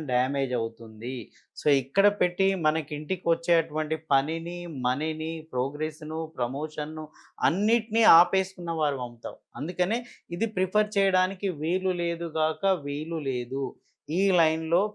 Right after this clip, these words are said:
పెట్టకూడదు, పెట్టకూడదు. ఇక్కడ చూస్తున్నాను నేను, ఎందుకంటే సౌత్ ఫేసింగ్ ఇళ్లలో వెళ్ళినప్పుడు ఇక్కడ కిచెన్ ప్లాట్‌ఫామ్ ఇస్తున్నారు, ఇక్కడ వంట చేస్తున్నారు. "ఎందుకు ఇక్కడ పెట్టారు?" అంటే, "గురుగారు, మేము ఈస్ట్ ఫేస్ చూడాలి కదండి, తూర్పు దిక్కు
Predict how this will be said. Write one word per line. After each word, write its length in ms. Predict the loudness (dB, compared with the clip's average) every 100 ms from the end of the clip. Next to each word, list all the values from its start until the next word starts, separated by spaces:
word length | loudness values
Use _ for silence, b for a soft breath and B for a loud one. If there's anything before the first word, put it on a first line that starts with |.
| -4
పెట్టకూడదు, 840 | -4 -2 -4 -4 -4 -2 -2 -4 -6
పెట్టకూడదు. 720 | -6 -6 -6 -6 -6 -6 -8 -10 _ _
ఇక్కడ 220 | -4 0 2
చూస్తున్నాను 580 | 0 -4 -2 0 0 0
నేను, 240 | -6 -12 -16 _ _ -12
ఎందుకంటే 360 | -8 -4 -2
సౌత్ 300 | 2 2 2 0
ఫేసింగ్ 340 | -2 0 -2
ఇళ్లలో 240 | 2 4 4
వెళ్ళినప్పుడు 540 | 2 0 -2 -2 2 2 0 b b
ఇక్కడ 220 | -2 2
కిచెన్ 380 | 2 0 -2 0
ప్లాట్‌ఫామ్ 440 | 2 0 0 -2 -2
ఇస్తున్నారు, 540 | -6 -6 -4 0 2 0 -2 _
ఇక్కడ 220 | -6 0 2
వంట 260 | 4 2 0 0
చేస్తున్నారు. 560 | -4 -4 -2 0 0 -2 B B
"ఎందుకు 280 | -4 -2 -2
ఇక్కడ 180 | 0 2 2
పెట్టారు?" 440 | 2 4 6 6
అంటే, 240 | 4 2 0 0
"గురుగారు, 400 | 0 4 4 4 0
మేము 260 | -4 -4 -4 0
ఈస్ట్ 220 | 0 -2
ఫేస్ 260 | 0 0 0
చూడాలి 320 | -4 -2 -2 -2
కదండి, 340 | -2 -4 -6 -12 b b 0
తూర్పు 360 | 4 4 4 0
దిక్కు 320 | 0 -2